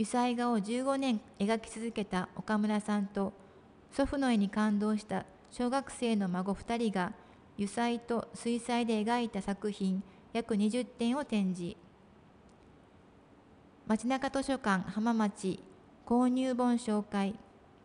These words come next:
犬を盗む佐藤清南。老害の人、内館真紀子。七十六歳、今日も両日、年を取るほど楽しくなる七十代の心得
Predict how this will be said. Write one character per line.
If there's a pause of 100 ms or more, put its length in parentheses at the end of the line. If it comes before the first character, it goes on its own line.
(960)
犬
を
盗
む (460)
佐
藤
清
南。 (1120)
老
害
の
人、 (880)
内
館
真
紀
子。 (1600)
七
十
六
歳、 (340)
今
日
も
両
日、 (360)
年
を
取
る
ほ
ど
楽
し
く
な
る (100)
七
十
代
の
心
得